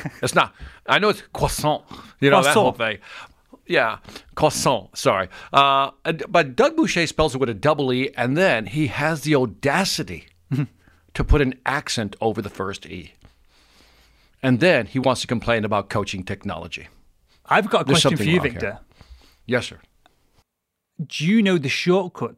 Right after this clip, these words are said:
Speaker 1: to get that apostrophe over the E on your computer?
Speaker 2: Yes, I do. I think you hold the E down on a Mac, and then for, uh, two, three seconds, and it shows you the different options.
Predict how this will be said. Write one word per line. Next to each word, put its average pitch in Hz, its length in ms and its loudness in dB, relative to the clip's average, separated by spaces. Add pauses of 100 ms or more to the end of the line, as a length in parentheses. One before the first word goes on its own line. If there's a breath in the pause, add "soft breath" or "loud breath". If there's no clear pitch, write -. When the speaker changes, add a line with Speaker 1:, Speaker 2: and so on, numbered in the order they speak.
(120)
Speaker 1:
to 131 120 -6
get 135 280 -2
that 127 320 -2
apostrophe 117 500 -6
over 113 240 -6
the 120 220 -8
E 104 240 -10 (580)
on 117 140 -4
your 104 80 -4
computer? 107 400 -12 (960)
Speaker 2:
Yes, 120 240 -2
I 85 80 -10
do. 117 260 -8
I 110 120 -2
think 190 180 -4
you 214 120 6
hold 156 180 2
the - 200 -2
E 151 220 -2
down 104 580 -2
on 110 120 -2
a - 20 -2
Mac, 110 500 0 (300)
and 117 160 0
then 117 280 0
for, 123 160 0
uh, 113 220 2 (240)
two, 180 140 -2
three 180 180 0
seconds, 123 420 0
and 104 100 -2
it 101 80 -4
shows 120 260 0
you 107 60 -2
the 90 100 -8
different 104 260 -2
options. 92 540 -8